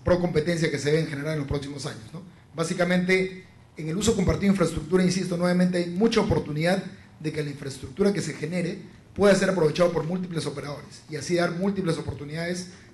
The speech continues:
para justamente que el usuario tenga mayores niveles de elección, ¿no? Se mencionó, eh, bueno, Cristian creo que me malentendió lo que mencionó hace un rato, del tema del número de operadores. Yo lo mencionaba específicamente por la red nace.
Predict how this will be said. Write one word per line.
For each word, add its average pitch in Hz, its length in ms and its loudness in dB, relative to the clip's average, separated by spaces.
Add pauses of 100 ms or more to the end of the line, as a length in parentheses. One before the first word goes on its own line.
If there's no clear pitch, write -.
para 190 260 0 (140)
justamente 165 440 -4
que 151 100 -6
el 139 60 -8
usuario 156 320 -2
tenga 165 320 -6 (320)
mayores 156 580 -4
niveles 151 380 -4
de 139 60 -6
elección, 131 420 -12
¿no? 156 100 -16 (380)
Se - 140 -6
mencionó, 165 580 2
eh, 151 160 0
bueno, 143 220 -2
Cristian 165 400 0
creo 160 160 -2
que 160 80 0
me 151 80 0
malentendió 151 560 2
lo 175 100 6
que 160 60 2
mencionó 143 320 0
hace 160 100 0
un 165 80 -2
rato, 180 420 2 (220)
del 151 140 -8
tema 175 220 -4
del 156 120 -2
número 175 240 2
de 160 60 8
operadores. 170 560 4
Yo 165 80 4
lo 180 80 6
mencionaba 170 320 2
específicamente 170 560 -4
por 160 100 -2
la 143 100 0
red 143 200 -2
nace. 185 280 2